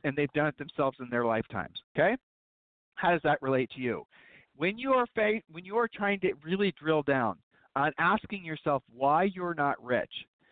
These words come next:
you have to start with a question, why, what is my interpretation, what is my honest thinking about rich people? You might find that there's some crap in your head that you don't like, that you maybe need to get rid of. 'Cause if you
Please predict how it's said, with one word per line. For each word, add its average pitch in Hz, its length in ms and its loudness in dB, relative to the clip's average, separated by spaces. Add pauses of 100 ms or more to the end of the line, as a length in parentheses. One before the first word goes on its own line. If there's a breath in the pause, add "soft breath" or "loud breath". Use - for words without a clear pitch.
(260 soft breath)
you 185 120 -6
have 214 180 4
to 202 140 -18
start 175 260 2
with 165 160 -4
a 151 40 -8
question, 170 480 -2 (460)
why, 190 340 4
what 208 160 0
is 202 100 0
my 175 220 -2
interpretation, 160 760 -4
what 185 120 -6
is 185 80 -18
my 160 200 -4
honest 175 380 -2
thinking 156 280 -6
about 123 220 0
rich 123 280 -4
people? 101 340 -6 (260 loud breath)
You 208 140 -6
might 311 260 2
find 233 260 0
that 196 120 -2
there's 190 160 -10
some 151 80 -14
crap 214 320 -2
in 151 100 -4
your 127 120 -8
head 139 180 2
that - 80 -20
you 156 100 -10
don't 156 280 -4
like, 117 240 0 (320 loud breath)
that 160 100 -8
you 175 80 -16
maybe 160 380 0
need 156 180 0
to - 60 -14
get 117 160 -4
rid 147 180 2
of. 107 140 2 (320 loud breath)
'Cause 170 120 2
if 185 140 0
you 240 240 -6